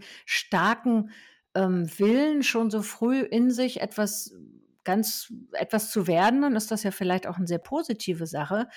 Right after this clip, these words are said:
Aber ich find's manchmal so, weil ich denke, es kommen noch so viele Einflüsse, die in deinem Leben auf dich einströmen und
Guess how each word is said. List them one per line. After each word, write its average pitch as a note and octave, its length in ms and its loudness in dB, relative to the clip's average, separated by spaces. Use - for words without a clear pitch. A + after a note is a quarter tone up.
Aber F3 220 -2
ich G#3 120 -4
find's D4+ 280 -2
manchmal C4+ 380 0
so, B3+ 160 0
weil B3 100 2
ich A#3+ 100 -2
denke, B3 340 0
es G#3 160 -2
kommen B3+ 200 4
noch A3+ 120 0
so C#4 160 -2
viele C4 360 0
Einflüsse, A#3+ 640 -2
die F3+ 160 2
in F3+ 160 -2
deinem G3+ 320 2
Leben A#3 440 2
auf F3+ 220 -2
dich - 340 -12
einströmen F#3 1040 -2
und E3 300 -10